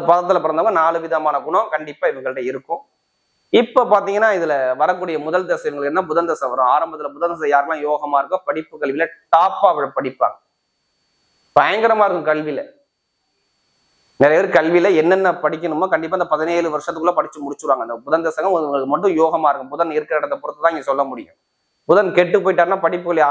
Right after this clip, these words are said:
ஆரம்பத்துல அடிபட்டு போகும், அவ்வளவுதான். படிப்பு கல்வியே சரியா இருக்காது. ரொம்ப மருத்துவ செலவு, விரைய செலவு, ஆரம்பத்துல குழந்தைய பிறந்தப்ப ரொம்ப கஷ்டப்பட்டிருப்பாங்க, கேட்டு பாருங்க புதன் தசை வந்தவங்க. கடன் பிரச்சனை குடும்பத்துக்கு வந்திருக்கும், நிறைய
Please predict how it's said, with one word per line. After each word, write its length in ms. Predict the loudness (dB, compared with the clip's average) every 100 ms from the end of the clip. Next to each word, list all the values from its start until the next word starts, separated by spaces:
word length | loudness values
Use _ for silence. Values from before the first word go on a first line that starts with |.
| 4
ஆரம்பத்துல 400 | 2 -4 -2 -2
அடிபட்டு 300 | -2 -10 -10
போகும், 240 | -16 -8 -2
அவ்வளவுதான். 360 | 0 0 -2 -6
படிப்பு 240 | -8 -6 -4
கல்வியே 180 | -4 -4
சரியா 180 | -2 0 2 0
இருக்காது. 380 | 0 0 0 -2 _ _ _ _ 2
ரொம்ப 140 | 2 4
மருத்துவ 300 | 4 4 0 0
செலவு, 180 | 2 2
விரைய 180 | 2 2 0
செலவு, 180 | 0 2 2
ஆரம்பத்துல 300 | 0 -4 -8
குழந்தைய 260 | -6 -2 -2 -2
பிறந்தப்ப 380 | -4 -4 -4
ரொம்ப 140 | -6 -4
கஷ்டப்பட்டிருப்பாங்க, 640 | -6 -6 -8 -6 -2 -2 0
கேட்டு 180 | -2 0
பாருங்க 180 | -2 -2
புதன் 160 | -8 -10
தசை 140 | -10 -12
வந்தவங்க. 300 | -12 -14 -18 _ _ _ _ _ _ _ _ _ _
கடன் 220 | 2 4 2
பிரச்சனை 240 | 0 0 0
குடும்பத்துக்கு 400 | 0 0 -2 -4
வந்திருக்கும், 320 | -2 -2 2
நிறைய 140 | 0